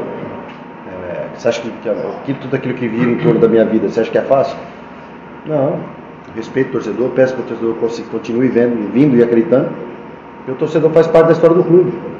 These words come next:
e ele é uma paixão. E a gente sem ele acho que piora muito. Então a gente tem que tá junto, nós, eu, jogador, treinador, presidente, diretoria,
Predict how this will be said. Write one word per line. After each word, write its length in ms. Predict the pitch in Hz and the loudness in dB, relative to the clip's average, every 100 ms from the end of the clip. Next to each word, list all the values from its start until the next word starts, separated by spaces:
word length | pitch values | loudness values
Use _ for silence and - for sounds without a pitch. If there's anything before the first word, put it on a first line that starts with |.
| - - 113 | -14 -10 -2
e 80 | |
ele 120 | 117 135 | 2 4
é 40 | |
uma 100 | 143 | 4
paixão. 360 | 151 151 151 - - - - - - | 4 4 2 -2 -8 -14 -16 -16 -2
E 80 | 113 | 0
a 40 | |
gente 220 | 113 123 | 0 0
sem 140 | - 151 | 4 6
ele 180 | 165 165 | 8 6
acho 140 | - | 4
que 60 | - | 4
piora 220 | 175 170 | 6 6
muito. 220 | 160 156 - - - - - - | 4 0 -6 -12 -14 -16 -16 -8
Então 160 | 123 | -6
a 40 | 135 | -4
gente 180 | 147 143 | -6 -2
tem 140 | 156 | 0
que 40 | |
tá 120 | 147 156 | 4 4
junto, 280 | 175 175 - - 104 | 4 2 -2 -10 2
nós, 320 | 117 127 - - - - - - - - | 4 4 2 -8 -14 -18 -18 -18 -20 -4
eu, 240 | 113 139 - - - - | 0 0 0 -8 -14 -14
jogador, 500 | 104 104 104 139 135 - - - | -4 0 2 4 2 -2 -12 -4
treinador, 580 | 107 98 95 139 143 - - - - | -2 -2 2 4 4 0 -10 -16 -14
presidente, 500 | 104 101 95 131 123 | -10 -8 0 0 0
diretoria, 580 | 110 107 104 117 143 131 | 0 0 2 4 4 2